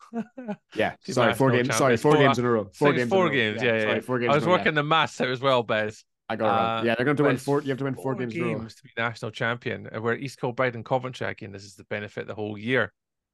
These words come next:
Speaker 1: Win two.
Speaker 2: Win two. Yeah.
Speaker 1: It, it certainly does help. It certainly does
Speaker 2: So
Speaker 1: help. I mean, when it, when it comes to the first round matchup, I think Manchester Titans and Sacks, and you've got obviously London Amazons against Leeds. Those are really interesting matchups.
Speaker 2: Really
Speaker 1: Like, I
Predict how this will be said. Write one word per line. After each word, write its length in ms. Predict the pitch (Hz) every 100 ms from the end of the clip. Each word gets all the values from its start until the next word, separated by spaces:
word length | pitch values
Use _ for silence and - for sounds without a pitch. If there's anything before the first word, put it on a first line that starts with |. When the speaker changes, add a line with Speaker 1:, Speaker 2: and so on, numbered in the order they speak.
| _
Speaker 1:
Win 180 | 147 147
two. 200 | 185 170 _ _ _
Speaker 2:
Win 140 | 113 113
two. 240 | 117 104 _ _ _ _ _ _ _ _ _ _ _ _ _ _ _ _
Yeah. 180 | 107 101 _ 160
Speaker 1:
It, 120 | - -
it 220 | 151 143
certainly 320 | 165 170 160
does 260 | 160 151 -
help. 260 | 151 - -
It 160 | - -
certainly 360 | - - 101
does 120 | 104
Speaker 2:
So 80 | 120
Speaker 1:
help. 200 | 117 - _ -
I 60 | 131
mean, 180 | 147 151
when 180 | 165 185
it, 300 | 180 151 139
when 100 | 135
it 60 |
comes 200 | 180 190
to 60 | 226
the 80 | 143
first 280 | 127 135 120
round 160 | 104
matchup, 320 | 104 - - -
I 40 | 117
think 120 | 113
Manchester 500 | 113 117 123 120 110
Titans 320 | - 110 104 98
and 100 | 92
Sacks, 640 | - 110 110 - - - _ _ _ _ _ -
and 220 | 101 98
you've 80 | 95
got 120 | 101
obviously 240 | 98 - 101
London 260 | 104 101
Amazons 420 | 101 107 104 101
against 300 | 107 95 90
Leeds. 320 | 110 110 110 -
Those 220 | 156 370
are 80 | 220 113
really 280 | 131 123 120
interesting 440 | 117 123 - 101
matchups. 600 | 110 - - - - - -
Speaker 2:
Really 200 | 110
Speaker 1:
Like, 0 |
I 40 | 95